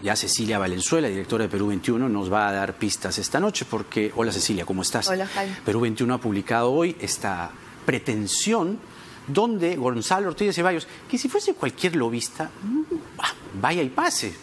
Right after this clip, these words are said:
Speaker 1: El lobby es una actividad legal, la gestión de intereses, pero a la vez quiere ser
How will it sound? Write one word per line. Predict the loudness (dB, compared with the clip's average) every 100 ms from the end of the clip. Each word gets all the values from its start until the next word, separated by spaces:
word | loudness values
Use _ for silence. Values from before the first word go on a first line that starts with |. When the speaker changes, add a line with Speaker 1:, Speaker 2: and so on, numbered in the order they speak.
| -12 -10
Speaker 1:
El | -6 -4 0 2
lobby | 4 2 2 2
es | 0 -2
una | -2
actividad | -2 -2 0 0
legal, | 2 0 2 0 0
la | -4
gestión | -6 -4 -2 0
de | 0
intereses, | -2 0 0 0 -2 -6 -8 -12 -14 -6
pero | 0 2
a | 2
la | 2
vez | 2 2
quiere | 2 2
ser | 2 0